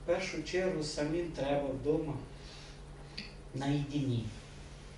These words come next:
Коли я почув, я розумів, що той час, я розумів, що мені треба прийти. Але Бог через брата сказав:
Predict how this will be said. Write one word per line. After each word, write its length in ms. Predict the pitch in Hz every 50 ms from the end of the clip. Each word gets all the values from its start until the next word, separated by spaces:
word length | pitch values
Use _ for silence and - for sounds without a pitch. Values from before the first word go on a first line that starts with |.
| - - - - - - - - - - - - - - - - - - - - - - - - - - -
Коли 200 | 131 131 135 151
я 100 | 156 160
почув, 600 | 156 151 147 143 139 - 175 185 185 190 190 - - - - - - - - - - 131
я 120 | 143 147
розумів, 480 | 147 147 147 147 147 156 180 190 190 -
що 200 | - - - -
той 220 | 156 147 139 135
час, 480 | - - 143 135 127 - - - - - - - - - - - - -
я 100 | 143 143
розумів, 360 | 143 147 147 151 156 160 165 160
що 140 | - 156
мені 180 | 147 156 160 156
треба 280 | - - 165 156 151 147
прийти. 400 | - 131 127 120 120 - - 117 - - - - - - - - - - - - - - - - - - - - - - - - - - - - - - - - - - - - - - - - - -
Але 280 | 143 143 147 151 151
Бог 480 | 147 - 175 196 214 214 214 - - - - - - - - - - - -
через 240 | - 147 143 147 139
брата 400 | - - 170 180 185 - 147 156
сказав: 560 | 143 - - - 147 147 143 143 139 127 -